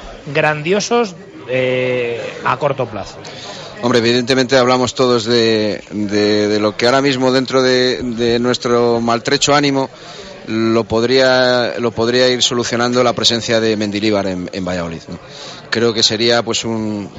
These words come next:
Speaker 2: un empujón para la masa social, para volver a creer, para volver a ilusionar, para saber que va a haber un hombre en el banquillo que aquí el que no sude la camiseta no se la va a poner.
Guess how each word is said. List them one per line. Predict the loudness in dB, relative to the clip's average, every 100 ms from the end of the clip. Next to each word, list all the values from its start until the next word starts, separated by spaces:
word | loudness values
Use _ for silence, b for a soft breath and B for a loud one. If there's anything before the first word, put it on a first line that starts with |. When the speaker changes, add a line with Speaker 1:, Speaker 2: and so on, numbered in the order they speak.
| -16 -8
Speaker 2:
un | -2
empujón | -2 -2 -2 -2 0
para | 0 0
la | 0
masa | 0 -2
social, | -4 0 2 2 2
para | -2
volver | 0 2 2
a | 2
creer, | 2 2 2
para | 0 0
volver | 0 -2
a |
ilusionar, | -2 -4 -4 -4 -4 -6
para | -4
saber | -2 2 0
que | 2
va | 2
a |
haber | 2 2
un | 0
hombre | 0 0 0 B B B B
en | -2
el | 0
banquillo | 0 0 2 4 2 -2 B B -6
que | 0 2
aquí | 2 0
el | -2
que | 0
no | -2
sude | 0 2
la | 2
camiseta | 2 0 0 0
no |
se | 0
la | 2
va | 2
a |
poner. | 2 0 0